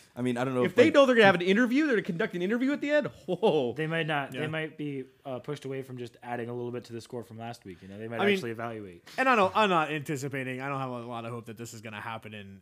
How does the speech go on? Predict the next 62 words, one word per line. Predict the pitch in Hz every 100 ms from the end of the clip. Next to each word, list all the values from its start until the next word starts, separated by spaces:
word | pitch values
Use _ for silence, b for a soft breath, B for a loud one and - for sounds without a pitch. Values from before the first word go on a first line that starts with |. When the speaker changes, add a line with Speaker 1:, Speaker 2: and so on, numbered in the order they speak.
| 113
Speaker 4:
the | 104
circuits | - 110 104 98
that | 104 95
exist | 92 110 - -
today. | 110 113 110
But | 110 107
I, | 131 117 b b b
a | 135
lot | 139 139
of |
these | 120 120
thoughts | 123 110 - - - _ _ _ _ 110
are | 104 117
being | 113 104
talked | 107 101
about | 110 98
with, | 101
like, | 98 -
the |
thing | 101 110
we're | 107 101
starting, | 113 104 107 104 104
and | 104
I, | 101 - b b b
I'm | - 139
all | 113
about | 110 107
it. | 87 _ _ _ 127
Like, | 110 131
Speaker 3:
Yeah. | 160
Speaker 4:
yeah, | 120 107
let's, | 127 -
let's | 151 147
have | 147 120
real | 113 131 123
conversations | 131 113 113 110 110
about | 151
Speaker 1:
Yeah, | 247
Speaker 4:
what's | 190
Speaker 1:
let's | 165
have | 202
Speaker 4:
going | 185 196
Speaker 1:
real |
Speaker 4:
on. | 180
Speaker 1:
discourse. | 208 - 135 127
Like, | 127
that's | 139 143
the | 139
only | 143 156
Speaker 4:
Yeah. | 139
Speaker 1:
way, | 143
Speaker 4:
Right, | 143
Speaker 1:
like, | 139 123 -
Speaker 4:
like | -
Speaker 1:
we | 117
can | 117 131
come | - 123 127
to | 117 113
any | 113
kind | 110 127 123
of, | 123 104 _ _ _ _
uh, | 107